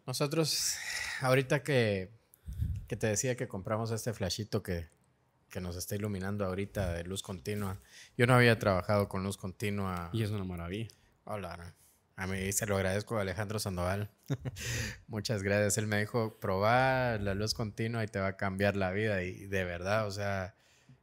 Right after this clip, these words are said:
Speaker 1: eh, me ha ayudado mucho ahorita en, en temas de recién nacido. Aparte que es una luz mucho más suave,
Speaker 2: Suave.
Speaker 1: este, me ayuda a manejar, eh, aperturas más grandes y velocidades más altas. Eh,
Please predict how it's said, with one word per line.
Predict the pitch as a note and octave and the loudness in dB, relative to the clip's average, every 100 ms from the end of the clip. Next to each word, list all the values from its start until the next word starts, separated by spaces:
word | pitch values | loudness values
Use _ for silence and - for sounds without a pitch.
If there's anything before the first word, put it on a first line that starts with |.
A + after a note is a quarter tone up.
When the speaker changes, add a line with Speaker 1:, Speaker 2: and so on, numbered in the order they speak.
| _ | _
Speaker 1:
eh, | - G2+ | -8 -4
me | G2+ | 2
ha | G#2 | 4
ayudado | G2 G2 G2 | 6 6 4
mucho | G2 A2 A#2 | 0 0 2
ahorita | F#2+ G2+ - G#2+ F#2+ | 2 0 2 2 2
en, | F2+ F2 F2 - | -2 -8 -12 -12
en | F#2+ | -8
temas | - G2 G2+ G2+ - - | -4 0 2 2 0 -2
de | F#2+ | 0
recién | F#2 G2+ F2+ | 0 0 -2
nacido. | E2 - B2 C#3+ G2 | -2 -2 0 0 0
Aparte | F2+ G2 - G#2+ | -2 -4 -4 -6
que | - | -4
es | F#2 | -4
una | G2 F#2 | -4 -2
luz | F#2+ G2 | -4 -6
mucho | F#2 F2+ | -8 -8
más | F2 F2 - | -8 -8 -6
suave, | - - - G#2 G#2+ F#2+ F#2+ F#2 F#2 | -6 -6 -4 0 0 0 -2 -4 -2
Speaker 2:
Suave. | A2 A2 G#2 | 2 2 2
Speaker 1:
este, | G2 F2+ F2+ - - - _ _ | -2 -8 -10 -14 -20 -20 _ _
me | G2+ | -2
ayuda | G2 G2 G#2 G2+ | 2 4 6 4
a | |
manejar, | F#2 F2 F2 G2 F#2 F#2 F#2+ | 2 -4 -4 -2 -2 -4 -6
eh, | G2 F2 F2 | -6 -6 -6
aperturas | F#2+ - - G#2 F#2+ F2+ - | -6 -4 -4 0 0 0 -4
más | F2+ F2 | -6 -4
grandes | G2 A2 F#2 F2 | -2 -2 -2 -4
y | F2+ | -4
velocidades | E2+ E2 - F2 F2 F#2+ F#2 F2 E2+ | -6 -8 -8 -6 -2 -2 -2 -6 -10
más | E2 - | -12 -8
altas. | A2+ B2 G2+ F2+ - - - - _ _ _ | -8 -8 -10 -12 -14 -18 -20 -20 _ _ _
Eh, | F#2+ F#2+ F2 E2+ E2+ | 0 2 0 -4 -8